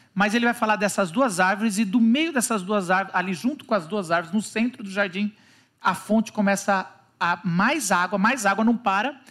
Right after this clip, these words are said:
e vira quatro rios. E esses quatro rios,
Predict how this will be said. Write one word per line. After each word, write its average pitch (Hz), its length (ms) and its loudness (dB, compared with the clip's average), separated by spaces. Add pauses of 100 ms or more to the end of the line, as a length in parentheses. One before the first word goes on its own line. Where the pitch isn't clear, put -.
(380)
e 285 120 4
vira 247 400 0 (440)
quatro 233 760 0 (580)
rios. 240 680 -2 (920)
E 220 120 2
esses 320 260 -4
quatro 302 400 0
rios, 202 680 0